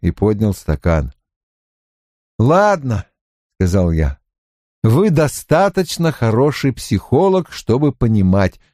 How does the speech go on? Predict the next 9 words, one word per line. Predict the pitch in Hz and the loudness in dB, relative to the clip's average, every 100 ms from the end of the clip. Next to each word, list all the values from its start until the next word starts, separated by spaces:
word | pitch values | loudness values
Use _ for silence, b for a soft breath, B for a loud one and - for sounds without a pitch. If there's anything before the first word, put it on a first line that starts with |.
| _ | _
что | - - 156 - | -6 0 0 2
означает, | 165 143 147 160 - - 123 113 104 - | -2 0 0 0 0 0 2 2 0 -2
когда | 107 104 117 | -4 0 0
мужчине | 120 110 - - 160 135 | 2 0 -2 0 2 2
постоянно | - 117 - 107 110 160 160 131 | 0 -4 0 0 2 2 2 0
хочется | 110 147 156 135 - 120 | 0 -2 -2 -4 -2 -2
говорить | 113 110 117 185 151 | 2 2 2 2 0
о | |
какой-нибудь | 117 123 143 156 143 135 | -2 -2 0 2 2 0